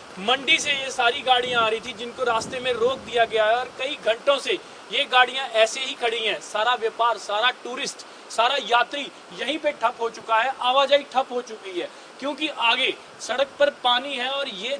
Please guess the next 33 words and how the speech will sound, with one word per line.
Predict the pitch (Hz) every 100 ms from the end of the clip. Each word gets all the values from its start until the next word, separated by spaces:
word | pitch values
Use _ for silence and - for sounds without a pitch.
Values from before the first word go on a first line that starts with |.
| -
जाम | 202 240 226
इतना | 233 - 269
ही | 262 262
नहीं | 262 285 202
बल्कि | 226 220 277 170 - - -
ये | 220 254 -
बहुत | 240 277 160
दूर | 208 285 294
तक, | 294 240 - - - -
तकरीबन | 226 226 247 285 277 -
पाँच | 269 294
छः | - 254
किलोमीटर | 269 269 262 254 262 262
तक | 262 254 - -
का | 254
जाम | 185 214 240 247
है, | 247
जहाँ | 214 214 233
पे | 233 196 - - - - - -
ये | 233
सारी | 233 226 233 285
सड़क | 247 240 269
पे | 269 269
एक | 294
साइड | - 240 226
पे | 269
गाड़ियां | 220 220 254 269
लगी | 247 240
हुई | 247
हैं | 269
और | 294
दूसरी | 214 269 254 330
तरफ | 320 269 -